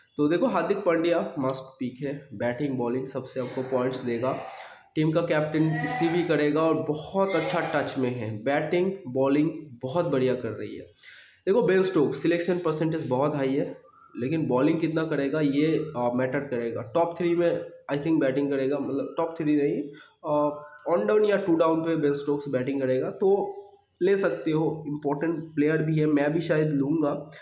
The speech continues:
अभी मैं रविंद्र जडेजा को pick कर रहा हूँ, मोइन अली को ले रहा हूँ। मोइन अली on down पे batting करेगा, रविंद्र जडेजा थोड़ा middle orders में और पूरा over, अ,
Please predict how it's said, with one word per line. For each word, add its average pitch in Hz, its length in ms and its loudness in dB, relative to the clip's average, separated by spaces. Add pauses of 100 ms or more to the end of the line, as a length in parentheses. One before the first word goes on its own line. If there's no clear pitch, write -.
(300)
अभी 156 200 2
मैं 190 140 4
रविंद्र 170 360 4
जडेजा 151 360 4
को 156 140 0
pick 160 240 -2
कर 156 80 2
रहा 151 120 4
हूँ, 160 200 2
मोइन 151 200 4
अली 143 220 4
को 160 100 2
ले 151 140 4
रहा 143 140 4
हूँ। 160 140 0
मोइन 156 200 4
अली 170 180 2
on 160 100 2
down 160 300 2
पे 160 60 0
batting 151 300 2
करेगा, 147 280 4
रविंद्र 135 380 2
जडेजा 131 640 2
थोड़ा 139 140 2
middle 143 320 4
orders 139 300 0
में 147 80 2
और 139 300 0
पूरा 139 480 0
over, 135 380 4
अ, 127 500 0